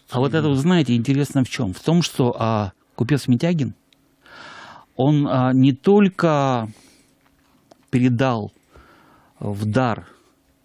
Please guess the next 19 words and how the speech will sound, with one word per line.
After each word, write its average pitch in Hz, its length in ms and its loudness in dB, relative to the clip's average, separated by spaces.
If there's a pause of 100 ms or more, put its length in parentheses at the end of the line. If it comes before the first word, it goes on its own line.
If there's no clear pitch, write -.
(540)
двухэтажный 110 680 0
дом 107 340 0 (160)
кирпичный, 107 500 -8
который 104 400 -6
сдавали 104 420 -4
в 107 80 -6
аренду, 107 420 -6 (680)
то 135 120 2
он 165 140 2
через 120 220 -4
какое-то 120 440 -2
время 143 280 2
сказал, 110 360 -2
что 107 200 -8
«я 120 240 2
беру 147 240 2
на 127 120 4
себя 98 420 -10 (960)
полное 127 480 0